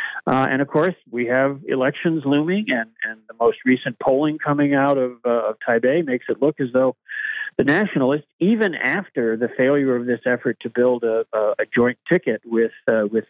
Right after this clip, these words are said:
the, the, the T P P, uh, <laughs> you know, it looks as though they're, they're kind of surging, as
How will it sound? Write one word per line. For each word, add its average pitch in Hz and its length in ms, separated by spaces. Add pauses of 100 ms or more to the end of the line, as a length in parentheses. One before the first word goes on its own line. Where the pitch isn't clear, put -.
the, 104 280
the, 104 320
the 101 200 (100)
T 127 120
P 117 160
P, 196 320 (540)
uh, 131 360
<laughs> 131 60
you 135 120 (120)
know, 151 240 (220)
it 143 140
looks 180 260
as 165 160
though 160 180
they're, 180 320
they're 160 180
kind 156 240
of 127 120 (220)
surging, 131 480
as 110 140